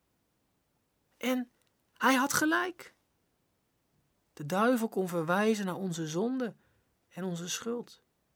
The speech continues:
Maar die zonde en schuld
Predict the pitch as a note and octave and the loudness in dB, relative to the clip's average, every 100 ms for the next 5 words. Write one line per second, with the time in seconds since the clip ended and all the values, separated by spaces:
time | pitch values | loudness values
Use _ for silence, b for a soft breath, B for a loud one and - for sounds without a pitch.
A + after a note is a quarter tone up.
0 | _ _ _ _ _ _ _ _ _ _ | _ _ _ _ _ _ _ _ _ _
1 | _ _ _ _ _ G3 A#3+ B3 A#3 A3+ | _ _ _ _ _ -2 2 2 2 0
2 | F#3+ G#3 B3 B3 B3 A3 - A3+ A#3 A3 | 0 0 0 0 0 -2 -2 -2 -4 -6